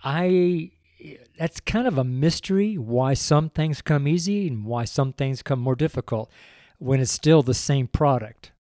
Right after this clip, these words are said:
like this example, a Sunday prayer letter. I don't know why,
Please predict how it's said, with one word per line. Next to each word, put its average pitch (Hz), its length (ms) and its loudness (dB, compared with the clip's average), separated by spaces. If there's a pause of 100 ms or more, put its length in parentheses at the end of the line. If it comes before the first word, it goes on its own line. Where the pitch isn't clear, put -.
(140)
like 117 220 -8
this 127 200 0
example, 120 600 -2 (100)
a 123 80 -4
Sunday 110 360 -4
prayer 139 280 2
letter. 101 260 -6 (720)
I 147 80 2
don't 202 160 4
know 175 160 4
why, 110 340 0